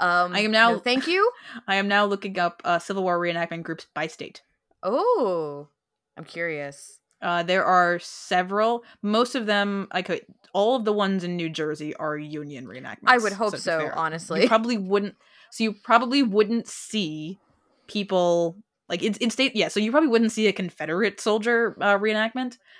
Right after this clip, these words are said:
Speaker 2: but they do exist. It's, but yeah, all the, all the Pennsylvania
Speaker 1: Okay.
Speaker 2: ones are, uh, Union. New York is all Union. Um, so in, in the area where Bob's Burgers conceivably would be,
Speaker 1: They're all
Speaker 2: you're
Speaker 1: Union.
Speaker 2: not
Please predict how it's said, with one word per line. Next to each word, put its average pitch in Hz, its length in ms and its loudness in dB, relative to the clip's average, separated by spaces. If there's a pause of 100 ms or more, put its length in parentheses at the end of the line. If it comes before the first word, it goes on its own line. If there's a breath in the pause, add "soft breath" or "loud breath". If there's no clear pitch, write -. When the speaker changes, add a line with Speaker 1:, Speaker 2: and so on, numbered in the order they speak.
(140 soft breath)
Speaker 2:
but 190 160 2
they 196 120 6
do 202 260 0
exist. 170 520 -4
It's, 165 80 -14
but 180 140 -2
yeah, 156 140 -6
all 165 120 -2
the, 196 100 -4
all 190 160 0
the 190 80 -4
Pennsylvania 208 480 0
Speaker 1:
Okay. 190 100 0
Speaker 2:
ones 156 300 -4
are, 156 480 -2
uh, 156 200 0
Union. 160 520 -8 (260)
New 175 120 -6
York 190 260 0
is 180 80 0
all 170 220 2
Union. 160 600 -8 (320)
Um, 156 160 -8
so 214 140 0
in, 214 220 0
in 208 140 2
the 190 140 2
area 196 280 4
where 185 80 2
Bob's 185 240 6
Burgers 175 260 0
conceivably 202 480 -4
would 170 380 -4
be, 170 180 -2
Speaker 1:
They're 208 140 0
all 208 240 2
Speaker 2:
you're 180 220 -4
Speaker 1:
Union. 165 300 -2
Speaker 2:
not 170 280 -2